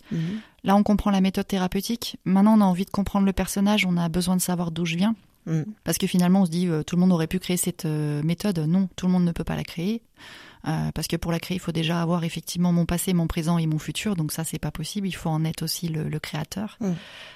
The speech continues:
Speaker 2: Euh, et je pense qu'à un moment donné, pour expliquer d'où vient cette méthode, il faut expliquer le personnage. Et là, euh, c'est une histoire, euh,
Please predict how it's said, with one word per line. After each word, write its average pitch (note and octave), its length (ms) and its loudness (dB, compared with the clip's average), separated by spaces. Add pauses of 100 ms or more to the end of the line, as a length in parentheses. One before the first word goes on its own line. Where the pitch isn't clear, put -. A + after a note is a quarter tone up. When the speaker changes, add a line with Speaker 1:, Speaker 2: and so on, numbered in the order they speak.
(160)
Speaker 2:
Euh, D#3 320 -2 (440)
et D#3 100 -2
je D3 100 -4
pense F3 180 -2
qu'à E3+ 120 -2
un E3 60 2
moment E3 220 2
donné, E3 260 0
pour - 180 -8
expliquer - 380 -8
d'où E3+ 140 -2
vient E3+ 160 0
cette - 260 -4
méthode, E3+ 340 -2
il D#3+ 100 -6
faut - 180 -8
expliquer - 440 -6
le E3+ 140 0
personnage. D#3+ 720 0 (640)
Et D#3+ 140 2
là, E3+ 320 4
euh, D3+ 80 0
c'est D#3+ 180 -4
une D#3+ 100 2
histoire, E3 440 0
euh, D3 320 -2